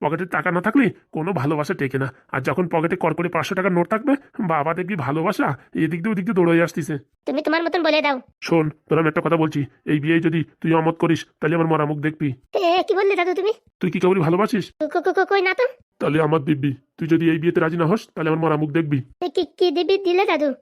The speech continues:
Speaker 1: ছোটবেলাতে তোরে মানুষ করেছি, হ্যাঁ, কোলে পিটি করে মানুষ করেছি, কেন আমার অধিকার নাই তোর একটা ভালো ছেলে দেখে বিয়ে দেওয়ার?
Speaker 2: হ্যাঁ, আছে তো, কিন্তু আমি কখন বললাম, এ, যে তুমি দিয়ে না বিয়ে? আমি বলছি এখন একটু পড়াশোনা করবো।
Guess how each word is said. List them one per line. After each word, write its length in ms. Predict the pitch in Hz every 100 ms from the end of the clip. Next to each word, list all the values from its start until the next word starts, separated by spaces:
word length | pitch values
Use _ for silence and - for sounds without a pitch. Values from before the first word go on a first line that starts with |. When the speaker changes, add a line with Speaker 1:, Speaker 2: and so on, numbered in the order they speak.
| _
Speaker 1:
ছোটবেলাতে 400 | - 160 151 151
তোরে 180 | 175 165
মানুষ 220 | 151 151
করেছি, 320 | - 156 151 135 - -
হ্যাঁ, 140 | 147 190 _
কোলে 200 | - 147
পিটি 160 | 147 170
করে 120 | 185
মানুষ 240 | 165 147
করেছি, 260 | - 151 139 123 _
কেন 180 | 156 175 185 -
আমার 200 | 160 175
অধিকার 260 | 170 185
নাই 160 | 180 196 - _
তোর 160 | 165 170
একটা 120 | 139
ভালো 180 | 135 170
ছেলে 200 | 170 180
দেখে 180 | 185
বিয়ে 160 | 170 180
দেওয়ার? 180 | 190 208 - _
Speaker 2:
হ্যাঁ, 340 | 339 269 311 320
আছে 140 | 466
তো, 180 | 403 302 - -
কিন্তু 200 | 349 339
আমি 400 | 349 339 339 370
কখন 280 | 381 440 370
বললাম, 320 | 403 403 294 - _
এ, 360 | 392 339 339 294
যে 240 | 359 349 349
তুমি 180 | 349
দিয়ে 200 | 311 339
না 100 | 381
বিয়ে? 200 | 330 302 285 _ - -
আমি 140 | 320
বলছি 240 | 349 349
এখন 180 | 370 359
একটু 140 | 381 392
পড়াশোনা 400 | 339 370 370 330
করবো। 300 | 311 269